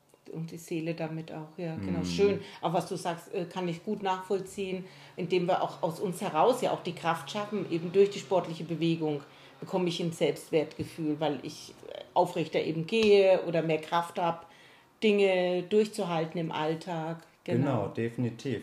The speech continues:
Speaker 2: Ja, viele, die zu uns kommen, gehen von etwas weg, weil sie derzeit Schmerzen haben oder weil sie
Speaker 1: Mhm.
Speaker 2: ihren, äh, Sport nicht mehr richtig ausführen können oder weil sie von ihrem Gewicht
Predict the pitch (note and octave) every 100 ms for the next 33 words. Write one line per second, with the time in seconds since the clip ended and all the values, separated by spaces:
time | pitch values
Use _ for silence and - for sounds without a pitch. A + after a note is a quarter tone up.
0 | - G2+ G#2 A2 G#2 G2+ G#2+ G2 G2 -
1 | A2 A2 A2 - A2+ A#2 A2+ - G#2+ G#2
2 | G#2 G#2 F#2+ F#2 G2 A#2+ F#2 F#2 F#2 F#2+
3 | F#2 F#2+ E2+ - - G#2+ G#2+ - F#2+ F#2
4 | F#2+ F#2+ G2+ F2 E2+ E2+ E2 E2+ - F2+
5 | F2 F2 E2 F2 F2+ F2 - - - -
6 | - F2 F2+ - A2 A#2 A#2+ A2 A2 A2+
7 | F#2+ G#2 - A2+ G#2 G2+ A2 G#2+ G#2 -
8 | - F#2+ A2 A#2+ A2+ G#2+ G2+ - - F2+
9 | F#2 F#2 F#2 F#2+ F#2 F2+ F2+ F#2 F2+ F#2
10 | F2+ F2+ F2 G#2 A2+